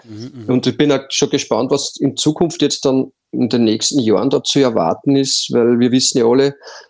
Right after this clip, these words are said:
Speaker 2: dass das Dokumentationsarchiv des österreichischen Widerstands jetzt auf unbestimmte Zeit beauftragt worden ist, einen Rechtsextremismusbericht jährlich vorzulegen. Daraufhin haben uns wir natürlich auch gleich mal interessiert und beim Bundesministerium für Inneres nachgefragt, warum das D O W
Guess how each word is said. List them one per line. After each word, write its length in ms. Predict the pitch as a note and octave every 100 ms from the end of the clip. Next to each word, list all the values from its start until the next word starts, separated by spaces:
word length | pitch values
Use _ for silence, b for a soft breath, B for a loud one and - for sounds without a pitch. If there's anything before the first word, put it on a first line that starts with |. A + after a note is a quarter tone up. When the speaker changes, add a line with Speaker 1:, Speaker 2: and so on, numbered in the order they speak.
| _
Speaker 2:
dass 200 | - -
das 200 | - C3
Dokumentationsarchiv 1300 | - B2 B2+ A#2+ A#2+ B2+ - G#2+ B2+ - C#3 - C#3+
des 160 | - -
österreichischen 840 | B2 - C3+ A#2+ A2+ B2+ - A2
Widerstands 640 | G#2+ C#3+ D3+ - B2 B2+ -
jetzt 380 | A#2+ - -
auf 240 | A#2+ A2+ -
unbestimmte 680 | C3 C#3 - C3+ C3+ C#3 C3+
Zeit 500 | - F#2 A2 D3 -
beauftragt 640 | G2+ G#2 - C#3 C3+ -
worden 300 | B2+ B2 C3+
ist, 220 | C#3 C#3
einen 240 | A2+ A#2+ A2
Rechtsextremismusbericht 2500 | G2 C#3 - - G#2 - A#2+ A2+ A#2 - C3+ C#3+ - - - - - - - _ C3+ C3 D3 - A#2+
jährlich 380 | A2 B2+ C#3
vorzulegen. 1000 | - A2+ A2+ - D3+ A#2+ A#2+ D3+ E3+ D#3+ B _ _ _
Daraufhin 540 | - - G#2+ G#2+ C#3 B2+
haben 160 | A#2+
uns 180 | B2 A#2+
wir 120 | A#2+
natürlich 420 | B2+ B2+ B2 - A#2
auch 60 |
gleich 160 | A#2+ A#2
mal 100 | A#2
interessiert 840 | A#2 B2+ B2 - A#2 C#3 - - -
und 260 | C3 A2+
beim 140 | B2+ G#2+
Bundesministerium 960 | A#2 B2+ C3 C3 B2+ B2+ - A#2 A#2
für 80 | A#2
Inneres 340 | A#2+ B2 -
nachgefragt, 800 | G2 F#2 - C#3 A2+ A2 A2+ -
warum 240 | A#2 A#2
das 160 | C3+ -
D 180 | A2+ A#2+
O 100 | A2
W 320 | G2+ B2